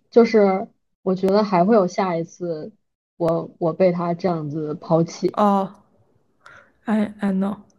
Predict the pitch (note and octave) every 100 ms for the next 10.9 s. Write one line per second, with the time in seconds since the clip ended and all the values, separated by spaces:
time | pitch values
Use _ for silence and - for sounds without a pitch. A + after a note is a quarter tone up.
0 | _ C4 C4+ C4+ C4+ _ _ _ _ _
1 | F#3+ F#3 E4 D#4 A3+ G3 - D#3+ E3+ D#3+
2 | G3 G3 F#3 G#3 G3 F#3 F#3+ F#3 F#3+ F3+
3 | F3 A3+ A#3 E3 - G3+ G3+ G3+ F#3+ F3+
4 | F3 _ _ _ C#4 B3+ B3 B3 A#3+ G3+
5 | - C4 C4 C4+ B3 F#3 G#3 A3+ A3+ G3
6 | F#3+ E3+ D#3 E3 F3+ E3 E3+ - - -
7 | G#3 G3+ _ _ _ _ - A#3+ A3 G3
8 | F#3+ - - - - - - - _ _
9 | _ D#4+ E4 - A3+ A#3+ B3+ A3 A#3+ A#3+
10 | B3 G#3 G3+ G3+ E3 F3 - G#3+